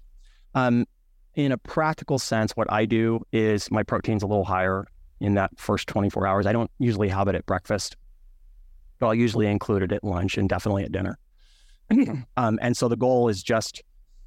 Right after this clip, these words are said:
I'm not mimicking foraging a hundred percent. I'm just on a bell curve. I'm just trying to approximate it to a degree.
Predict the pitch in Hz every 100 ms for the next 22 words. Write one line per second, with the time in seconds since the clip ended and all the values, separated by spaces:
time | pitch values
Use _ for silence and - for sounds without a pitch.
0 | - 123 127 131 127 127 123 110 117 113
1 | 110 101 92 110 98 95 127 127 - _
2 | - 104 104 113 104 - - - - 107
3 | 95 110 110 117 110 110 107 104 104 120
4 | - 113 107 90 - - 98 - 101 101
5 | 101 104 - - 95 98 98 98 117